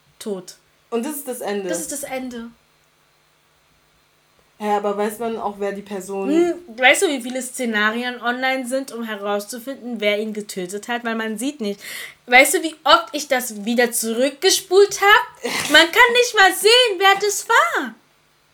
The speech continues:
Speaker 1: Es könnte jeder gewesen sein. Das ist auch noch das Problem, weil Sally halt so viel auf dem Gewissen hat.
Speaker 2: Mm.
Speaker 1: Es könnte halt jeder sein, aber es ist so, einfach so ist er tot.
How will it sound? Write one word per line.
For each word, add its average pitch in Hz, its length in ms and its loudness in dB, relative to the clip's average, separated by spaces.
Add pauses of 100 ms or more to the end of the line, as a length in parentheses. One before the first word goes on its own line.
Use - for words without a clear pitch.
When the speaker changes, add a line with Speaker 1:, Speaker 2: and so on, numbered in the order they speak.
(1040)
Speaker 1:
Es 269 180 2
könnte 392 320 6
jeder 330 640 2
gewesen 220 560 -4
sein. 202 520 -6
Das 311 140 4
ist 320 100 -6
auch 302 100 -2
noch 330 100 -6
das 262 180 -8
Problem, 202 360 -6
weil 208 120 -4
Sally 240 280 -2
halt 226 160 -2
so 208 100 -8
viel 202 160 -12
auf 196 120 -6
dem 185 100 -14
Gewissen 185 340 -10
hat. - 120 -18 (180)
Speaker 2:
Mm. 185 560 -6
Speaker 1:
Es 175 120 -4
könnte 339 240 2
halt 240 120 2
jeder 294 360 2
sein, 233 140 0
aber 233 80 -2
es 226 60 -8
ist 233 180 -6
so, 233 360 -2 (320)
einfach 440 360 2
so 403 240 0
ist 403 120 -2
er 339 160 -2
tot. 339 440 -6